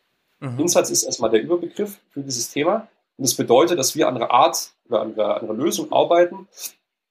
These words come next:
Speaker 2: um dir zu zeigen, wann ist zum Beispiel die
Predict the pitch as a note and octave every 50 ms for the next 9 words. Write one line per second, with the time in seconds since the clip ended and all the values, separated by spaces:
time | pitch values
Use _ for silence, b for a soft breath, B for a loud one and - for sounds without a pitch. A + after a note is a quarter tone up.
0 | - - - D#3 F3 F#3 F#3 F3 - - - - - - A#2 B2+ D3+ E3 F3+ F3+
1 | F3 _ _ _ _ _ _ _ _ _ _ _ _ _ - - - - - C3+
2 | D3 C#3+ - - C3 A#2 A#2 A2+ - - A2+ G#2+ A2+ A2 G#2+ G#2+ -